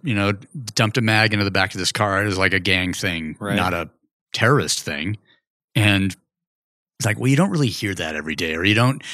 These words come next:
Speaker 1: you know, get the newspaper and, or whatever and read the English language. "Oh yeah, somebody, you know, dropped off a hand grenade at the local farmer's market in
Speaker 2: Right.
Speaker 1: this little place." And, um, like, just interesting. But it ended up, like, I,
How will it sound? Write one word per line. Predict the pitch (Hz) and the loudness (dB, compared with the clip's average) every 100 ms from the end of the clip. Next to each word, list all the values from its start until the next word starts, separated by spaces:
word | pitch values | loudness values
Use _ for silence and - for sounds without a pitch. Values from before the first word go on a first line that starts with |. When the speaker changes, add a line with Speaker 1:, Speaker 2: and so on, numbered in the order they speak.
| - | -10
Speaker 1:
you | - | 0
know, | 120 104 | 4 4
get | 117 113 | 2 0
the | 107 | 2
newspaper | 110 - 98 87 92 87 | 2 2 0 0 -2 -4
and, | 87 90 117 | -4 -8 -6
or | 92 90 | -4 -4
whatever | 113 110 101 98 | 2 2 4 2
and | 92 | 2
read | 98 107 98 92 - - - - | 2 4 4 2 -4 -16 -12 -4
the | |
English | 107 101 95 | 0 2 2
language. | 101 98 - | 2 2 2
"Oh | 123 | 2
yeah, | 131 120 | 2 2
somebody, | - 214 233 208 | 2 0 0 0
you | 190 | 2
know, | 170 180 170 135 - 147 | 4 4 2 -2 -4 2
dropped | 156 165 | 4 4
off | 185 180 | 4 4
a | 143 | 4
hand | 170 190 | 2 4
grenade | 135 139 170 | 2 4 4
at | 160 127 | 2 0
the | 117 | 0
local | 151 139 139 | 0 2 2
farmer's | - 175 151 117 | 4 4 6 4
market | 117 117 147 139 | 6 6 6 4
in | 117 107 | 4 4
Speaker 2:
Right. | |
Speaker 1:
this | 107 160 147 | 4 4 2
little | 107 98 | 2 2
place." | - 95 110 165 - | 2 4 4 4 2
And, | 92 90 - - - - - | -4 -4 -8 -12 -14 -12 0
um, | 113 104 104 101 - _ _ _ - | 4 4 4 0 -4 _ _ _ -6
like, | 107 - - 349 _ _ _ - | -4 -4 -8 -18 _ _ _ -12
just | 156 247 240 - - _ _ _ | -4 -2 0 -4 -10 _ _ _
interesting. | - 160 - 127 - 98 85 87 | 0 0 4 4 4 -2 -4 2
But | 110 | 4
it | 135 156 | 6 6
ended | 170 175 | 6 4
up, | 139 | 2
like, | 143 131 | 2 2
I, | 131 | 2